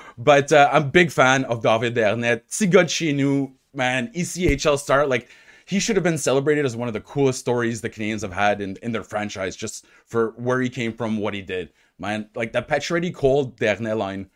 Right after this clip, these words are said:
was pretty good for a while. So, David, if you're listening, you my boy, Blue.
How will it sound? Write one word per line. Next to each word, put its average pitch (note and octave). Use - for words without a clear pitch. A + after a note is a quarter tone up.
was G#2
pretty C3
good A2+
for G#2
a F#2
while. F2
So, F2
David, G3
if B2+
you're C#3+
listening, D#3
you G2+
my G2+
boy, G2
Blue. F2